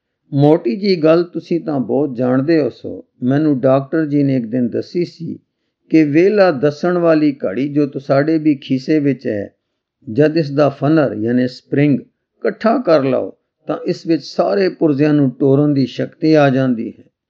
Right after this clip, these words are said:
ਜਦੋਂ ਇਹ ਖੁੱਲ੍ਹ ਖੁੱਲ੍ਹ ਕੇ ਖਿਲਰ ਜਾਂਦਾ ਹੈ, ਤਾਂ ਇਸ ਦੇ ਘੜੀ ਵਿੱਚ ਹੁੰਦਿਆਂ ਵੀ ਘੜੀ ਖੜੋ ਜਾਂਦੀ ਹੈ। ਬ੍ਰਿਸ਼ਟ ਰਾਣੀ, ਇਹ ਠੀਕ ਹੈ, ਪਰ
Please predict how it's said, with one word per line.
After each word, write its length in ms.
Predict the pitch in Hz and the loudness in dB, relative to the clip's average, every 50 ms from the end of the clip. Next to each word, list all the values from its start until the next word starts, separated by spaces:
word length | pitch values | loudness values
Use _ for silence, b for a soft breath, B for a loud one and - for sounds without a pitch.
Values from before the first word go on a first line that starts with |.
| _ _ _ _ _ _ - 135 123 | _ _ _ _ _ _ -10 -10 -4
ਜਦੋਂ 420 | 98 110 165 180 165 175 185 175 185 - | 2 4 4 4 4 4 0 -2 -2 0
ਇਹ 140 | 170 160 156 - | 0 0 -2 -2
ਖੁੱਲ੍ਹ 240 | - - 208 220 226 | 0 2 2 2 2
ਖੁੱਲ੍ਹ 260 | 208 - 196 185 180 | 0 0 0 0 0
ਕੇ 180 | 175 - 160 151 | 0 0 -2 -2
ਖਿਲਰ 420 | 127 - - 151 170 196 196 190 | -2 -4 -2 0 2 2 2 2
ਜਾਂਦਾ 420 | 165 156 151 139 131 120 127 123 113 | 0 0 2 2 2 2 2 0 -2
ਹੈ, 280 | 92 101 98 101 - _ _ _ _ _ _ _ _ _ - | -4 -8 -12 -14 -16 _ _ _ _ _ _ _ _ _ -6
ਤਾਂ 120 | 147 147 - - - | -6 -6 -6 -4 0
ਇਸ 200 | 165 165 - 143 | 0 0 0 2
ਦੇ 160 | 143 156 143 | 2 2 2
ਘੜੀ 420 | 117 - - 101 101 123 147 160 | 0 -2 -4 -2 0 2 4 4
ਵਿੱਚ 340 | 160 156 147 120 - _ _ _ _ _ _ _ _ _ _ 120 | 4 2 0 -2 -4 _ _ _ _ _ _ _ _ _ _ -4
ਹੁੰਦਿਆਂ 440 | 120 135 147 147 175 190 196 196 | -2 0 2 2 2 2 2 2
ਵੀ 220 | 175 151 147 127 - - | 2 2 0 0 0 -2
ਘੜੀ 220 | 113 95 107 120 117 | -6 -4 -2 -2 -4
ਖੜੋ 360 | 113 - - 107 113 120 120 | -4 -6 -6 -4 -2 -2 -2
ਜਾਂਦੀ 400 | 107 90 95 95 92 92 90 - | -2 -4 -6 -10 -10 -12 -16 -18
ਹੈ। 200 | - _ _ _ _ _ _ _ _ _ 110 | -20 _ _ _ _ _ _ _ _ _ -4
ਬ੍ਰਿਸ਼ਟ 380 | 113 110 110 104 - - - | -2 -2 -2 -2 -4 -8 -8
ਰਾਣੀ, 380 | 110 107 104 101 101 98 92 - - _ _ _ _ _ _ _ - | -4 -4 -2 -2 -2 -2 -4 -6 -12 _ _ _ _ _ _ _ -8
ਇਹ 140 | 113 107 104 - | -6 -6 -6 -6
ਠੀਕ 380 | - 117 117 127 139 135 131 | -4 0 2 2 2 0 -2
ਹੈ, 240 | 107 - 87 87 - _ _ _ _ - | -12 -18 -18 -20 -20 _ _ _ _ -2
ਪਰ 220 | 170 165 160 - | -2 -2 -2 -2